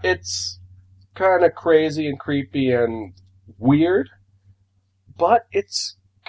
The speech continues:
kinda intriguing in a very sick and surreal way, 'cause they're pretty much screwed. They have no destination, just flying in space. They got these creatures that can pretty much destroy them, 'cause there's no way to really destroy them except getting into their,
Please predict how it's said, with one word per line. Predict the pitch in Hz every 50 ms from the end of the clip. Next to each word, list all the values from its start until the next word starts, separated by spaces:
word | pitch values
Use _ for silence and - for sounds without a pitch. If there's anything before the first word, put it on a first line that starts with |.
| - -
kinda | - 208 226 240 233 214 180 147 135 _ _ _
intriguing | - 139 147 - - 214 220 180 170 165 147
in | 135 123
a | 120
very | 107 - 135 143 156 151 127
sick | - - - - - - 147 - -
and | - 147 127
surreal | - - 135 131 135 139
way, | 139 123 -
'cause | - 120 120 - - -
they're | 143 202 240
pretty | 233 - - 254
much | 226 175 - -
screwed. | - - 156 127 104 92 - - _ _ _ - _ _ _ - -
They | 160 185
have | 208 190 151
no | 160 170 185 180
destination, | 180 170 - - 147 147 139 - 147
just | 151 - - -
flying | 117 117 131 143 151 151
in | 147
space. | - - - 117 117 117 117 -
They | - 117 107
got | 120 120
these | 123 120 -
creatures | - 165 175 - -
that | 147 123 -
can | 123 123
pretty | - - 220
much | 214 160 - -
destroy | 135 - - - 185 180
them, | 156 143 131
'cause | 123 131 123
there's | 127 123
no | 139 170 185
way | 190 185 151
to | - - - 160
really | 160 175 175 156
destroy | 151 - - 180 170 156
them | 139 123
except | - - - - - 170 165 -
getting | 156 156 156 151
into | 147 143 - 135
their, | 139 151 165 175 165